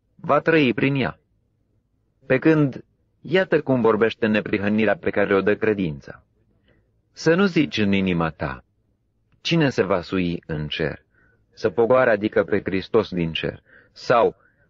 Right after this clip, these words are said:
„Cine se va pogorî în adânc? Să scoale, adică pe Hristos din morți.” Ce zice ea, deci? „Cuvântul este aproape de tine, în gura ta și în inima ta. Și cuvântul acesta este cuvântul credinței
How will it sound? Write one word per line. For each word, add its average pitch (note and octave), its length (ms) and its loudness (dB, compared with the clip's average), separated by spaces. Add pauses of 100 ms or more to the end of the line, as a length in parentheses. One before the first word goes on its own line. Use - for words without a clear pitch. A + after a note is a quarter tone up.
(140)
„Cine D#3+ 280 0
se C3+ 160 2
va A#2 140 2
pogorî A2 500 2
în G2 100 2
adânc? E2+ 520 -2 (540)
Să - 160 -8
scoale, A#2+ 360 0
adică G2 320 0
pe F2+ 160 -4
Hristos E2+ 440 -4
din D#2+ 200 -6
morți.” - 520 -12 (1200)
Ce - 180 -2
zice C3+ 280 -2
ea, F2 200 2
deci? - 420 -8 (920)
„Cuvântul D#3+ 520 2
este C#3+ 280 2
aproape A#2+ 420 0
de G#2+ 140 -2
tine, D2 440 -8 (220)
în B2 280 0
gura E3 300 4
ta B2 260 2
și - 220 -2
în A2 260 2
inima G#2 440 -2
ta. - 280 -12 (440)
Și - 200 -2
cuvântul D#3 520 2
acesta C#3+ 420 0
este C3 240 0
cuvântul C#3+ 520 0
credinței A#2+ 720 0